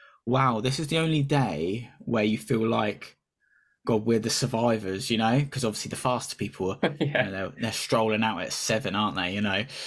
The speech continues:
Speaker 1: So, like, um, that, that was quite a weird start on day five. There was only, like, a few of us, and we were all, like,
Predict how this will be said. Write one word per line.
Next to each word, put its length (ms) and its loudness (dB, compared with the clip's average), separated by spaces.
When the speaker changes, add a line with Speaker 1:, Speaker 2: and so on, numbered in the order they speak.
Speaker 1:
So, 400 4
like, 380 0
um, 600 0
that, 300 -2
that 160 0
was 80 -4
quite 200 0
a 60 4
weird 360 2
start 420 0
on 80 -8
day 200 -4
five. 340 -6
There 80 2
was 120 -2
only, 340 2
like, 300 -6
a 40 -10
few 320 0
of 60 2
us, 200 -4
and 100 4
we 80 4
were 100 4
all, 280 2
like, 320 -4